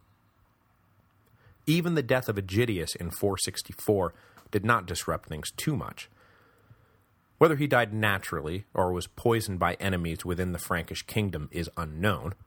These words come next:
Both stories are reported, but everyone reports that he was simply succeeded by his son, who continued the independent rule of his father, and who would continue this independent rule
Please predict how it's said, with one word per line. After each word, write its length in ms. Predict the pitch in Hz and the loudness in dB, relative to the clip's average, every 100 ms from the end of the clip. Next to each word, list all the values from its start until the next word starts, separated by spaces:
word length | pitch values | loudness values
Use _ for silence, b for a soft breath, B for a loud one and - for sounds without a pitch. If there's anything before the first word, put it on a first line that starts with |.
| _ _ _ _ - | _ _ _ _ 0
Both 200 | 95 82 | 2 2
stories 360 | - 82 78 76 | -2 0 -2 -2
are 140 | 78 | -4
reported, 540 | 71 71 - 120 92 85 B B B B B _ _ _ - | -4 -8 0 2 2 -2 B B B B B _ _ _ -4
but 100 | 107 | 0
everyone 480 | 123 151 135 113 95 | 4 4 4 -2 -2
reports 520 | 82 - 92 82 - - _ _ _ - | -4 -2 -2 -2 -4 -12 _ _ _ 2
that 160 | 110 | 2
he 120 | 123 | 2
was 180 | 120 117 | 0 0
simply 280 | - 127 117 | 0 0 0
succeeded 560 | - 104 - 170 113 78 | 0 -2 0 0 0 0
by 100 | 73 | -2
his 240 | 87 - | -2 0
son, 320 | 151 120 67 - _ _ _ _ | 2 2 0 -14 _ _ _ _
who 100 | 113 | 0
continued 560 | 123 110 - 147 143 | 2 -2 0 2 2
the 160 | 127 104 | 0 -2
independent 520 | 104 104 - 98 85 | 0 0 0 -2 -2
rule 180 | 92 90 | -2 -2
of 80 | 78 | -2
his 140 | 85 | -6
father, 400 | - 117 123 127 b b b b b | 2 4 4 0 b b b b b
and 140 | - 98 | -2 0
who 100 | 104 | 0
would 220 | 98 98 | 0 -2
continue 560 | - 104 - 202 214 92 | -4 -6 0 0 2 0
this 180 | 78 | -4
independent 560 | - 82 80 - 82 78 | -4 -4 -6 -6 -6 -4
rule 320 | 82 82 80 | -4 -4 -4